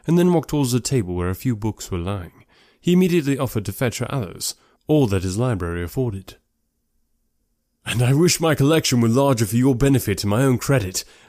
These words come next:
but I am an idle fellow, and though I have not many, I have more than I ever looked into." Elizabeth assured him that she could suit herself perfectly with those in the room.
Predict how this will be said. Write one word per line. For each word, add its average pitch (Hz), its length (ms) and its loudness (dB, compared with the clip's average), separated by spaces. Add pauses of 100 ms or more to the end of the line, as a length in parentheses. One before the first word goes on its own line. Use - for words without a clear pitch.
but 139 140 0
I 160 140 2
am 170 180 4
an 139 120 4
idle 135 300 2
fellow, 85 400 -6 (180)
and 165 140 2
though 190 140 4
I 170 100 2
have 180 180 2
not 170 200 4
many, 104 340 0 (220)
I 127 100 0
have 127 140 4
more 147 220 4
than 101 120 2
I 143 160 2
ever 110 160 0
looked 92 240 -4
into." 101 380 0 (1200)
Elizabeth 139 440 2
assured 110 340 2
him 85 140 -4
that 90 80 -4
she 143 160 -4
could 131 120 -4
suit 160 280 0
herself 107 320 -2
perfectly 101 440 -2
with 87 140 -4
those 107 220 -2
in 87 80 -6
the 85 80 -6
room. 95 320 -6